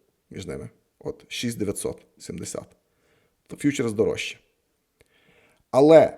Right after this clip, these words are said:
двадцять сьомого джуна двадцять п'ятого о десятій по Києву ціна цього ф'ючерса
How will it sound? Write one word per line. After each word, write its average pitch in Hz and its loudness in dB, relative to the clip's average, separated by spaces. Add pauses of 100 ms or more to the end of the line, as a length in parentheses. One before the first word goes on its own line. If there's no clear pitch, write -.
двадцять 135 0
сьомого 123 0
джуна 117 -4
двадцять 101 -4
п'ятого - -2 (340)
о 123 0
десятій 104 -2
по - -14
Києву - -12 (300)
ціна 127 -2 (560)
цього 156 0
ф'ючерса - -10